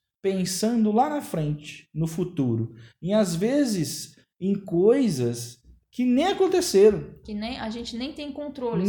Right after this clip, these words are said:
Speaker 2: sobre
Speaker 1: nem,
Speaker 2: essas
Speaker 1: não
Speaker 2: coisas.
Speaker 1: temos controle sobre o futuro. É óbvio que nós planejamos o futuro, mas é necessário para que planejemos o futuro, planejarmos o presente.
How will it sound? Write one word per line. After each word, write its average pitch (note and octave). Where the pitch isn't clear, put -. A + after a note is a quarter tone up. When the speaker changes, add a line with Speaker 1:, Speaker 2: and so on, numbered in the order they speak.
Speaker 2:
sobre D#4+
Speaker 1:
nem, D#4
Speaker 2:
essas E4+
Speaker 1:
não A#3+
Speaker 2:
coisas. E4+
Speaker 1:
temos D#4
controle F3
sobre D3
o C3
futuro. B2
É F#3+
óbvio C#3
que D3
nós D3+
planejamos F3+
o B2
futuro, G#2
mas C3
é E3
necessário F#3+
para C#3+
que -
planejemos B2
o A2
futuro, C3
planejarmos D#3
o G3
presente. B3+